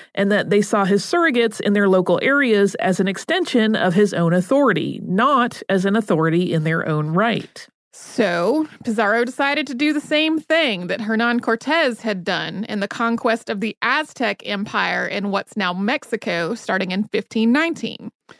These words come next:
Speaker 2: Cortez had captured the Aztec Emperor Moctezuma the second.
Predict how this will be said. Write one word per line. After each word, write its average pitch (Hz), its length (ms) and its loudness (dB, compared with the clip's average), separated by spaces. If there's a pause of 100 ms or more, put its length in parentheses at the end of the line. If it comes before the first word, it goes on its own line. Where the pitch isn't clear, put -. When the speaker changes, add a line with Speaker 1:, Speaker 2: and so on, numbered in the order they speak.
(280)
Speaker 2:
Cortez 254 680 0
had 233 220 -4
captured 202 680 -2
the 202 100 -2
Aztec 180 560 -4
Emperor 214 520 0
Moctezuma 202 600 -2
the 220 80 -2
second. 226 500 -4